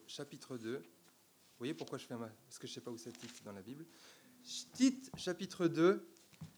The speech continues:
euh, au verset onze. Merci beaucoup. En effet,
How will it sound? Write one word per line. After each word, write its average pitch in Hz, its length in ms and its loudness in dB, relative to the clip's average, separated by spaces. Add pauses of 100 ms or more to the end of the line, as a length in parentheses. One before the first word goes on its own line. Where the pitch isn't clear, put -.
(420)
euh, 127 400 0 (140)
au 139 120 -2
verset 165 420 0
onze. 110 340 -8 (480)
Merci 123 240 -10
beaucoup. 120 260 -14 (2500)
En 214 160 12
effet, 226 480 12